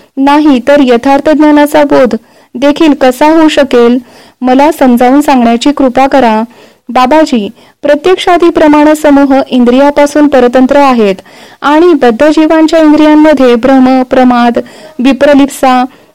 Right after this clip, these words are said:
आणि कारणापट हे चार दोष स-, सर्वदा वर्तमान राहतात. इंद्रियांद्वारे जे ज्ञान प्राप्त होते,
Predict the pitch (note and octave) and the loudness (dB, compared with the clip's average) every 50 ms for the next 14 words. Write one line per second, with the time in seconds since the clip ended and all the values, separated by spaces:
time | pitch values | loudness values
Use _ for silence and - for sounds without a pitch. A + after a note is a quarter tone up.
0 | _ - C#4+ D4 D4+ E4 D#4+ E4 E4 C4 A#3 A#3+ B3 C4 C#4+ D4+ D4 D#4 D4+ D4+ | _ -6 -2 0 0 0 -2 -2 -2 0 0 2 2 2 2 0 0 0 -2 0
1 | D#4 D4 D4 D4 D4 D4 D4+ D4+ D4 - C#4+ B3 A#3+ B3 B3+ C#4+ D4 D4+ D4+ D4+ | 0 2 2 0 0 0 -2 -2 -2 -2 0 0 0 0 0 0 0 0 0 -2
2 | - C#4+ B3+ A3 - - - C4+ B3 A#3+ B3 C#4 C4+ D#4+ E4 E4+ D#4+ D4+ D4 - | -2 -2 -2 -2 -4 -6 -4 -2 0 0 0 0 2 2 2 2 0 0 0 0
3 | C4 B3+ B3 A#3+ A#3 B3+ B3 A#3+ A3 G3+ G#3+ G3+ G3 - - _ _ - - - | 0 0 2 0 0 0 0 0 0 0 -2 -2 -4 -6 -10 _ _ -20 -20 -20
4 | _ _ _ A#3+ B3 A#3+ B3 C4 C4+ C4+ C4+ C4 C#4 C4+ C4+ C4+ C4+ C4 B3+ - | _ _ _ -4 -2 0 0 2 2 2 2 2 2 2 2 2 0 0 0 -2
5 | C#4 C#4+ B3 A#3 B3+ A#3+ A#3 B3 C#4 C#4 D4 C#4+ C#4 C#4 - D4 D4 D4 D4 C#4+ | -2 -2 0 0 0 0 0 0 0 0 0 0 -2 0 0 0 2 2 0 0
6 | D4 B3+ A#3+ B3 | 0 0 0 0